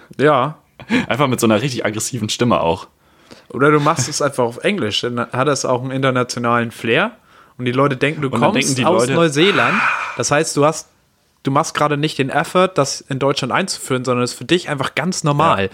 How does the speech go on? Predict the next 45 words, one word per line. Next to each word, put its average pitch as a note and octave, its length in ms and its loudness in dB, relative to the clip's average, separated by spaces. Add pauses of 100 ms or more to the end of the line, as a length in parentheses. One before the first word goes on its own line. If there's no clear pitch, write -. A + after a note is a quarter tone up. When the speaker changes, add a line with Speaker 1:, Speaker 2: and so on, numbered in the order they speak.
(140)
Speaker 2:
Ja, F#2+ 80 -2
ja, F2+ 100 2
Speaker 1:
Das C3 160 2
ist F2+ 100 0
Speaker 2:
ja, C#3+ 60 2
Speaker 1:
für, C#3 80 -2
du D3 100 2
Speaker 2:
ja, - 20 2
Speaker 1:
bist G3 140 4
Speaker 2:
ja, - 60 -4
Speaker 1:
gerade C#3 160 2
Speaker 2:
ja. - 60 0
Speaker 1:
super E3+ 160 0
casual C3 440 2
unterwegs. G#2 640 -2 (1120)
Speaker 2:
Das A#2 160 0
ist C3+ 140 -2
eine A2+ 80 0
gute C3+ 220 -2
Idee, G2 420 0
aber, G2+ 480 2
äh, F2+ 440 4
der F2 180 -2
Trugschluss, - 720 -2 (340)
wenn G2 140 2
Leute G#2+ 320 2
einfach A2+ 200 0
jemanden A2 300 0
auf G2+ 100 0
Englisch B2+ 280 0
sprechen F#2+ 300 -4
hören, F#2+ 160 0
dass F#2 160 0
diese G2+ 200 -2
Person G#2 260 0
aus G2 160 2
Neuseeland G2+ 500 2
kommt, F#2 300 -2 (180)
<laughs> - 160 -12
den B2 120 -2
sehe C#3 200 2
ich E3 220 0
noch D#3+ 180 2
nicht. - 680 -2
Speaker 1:
<laughs> - 40 -20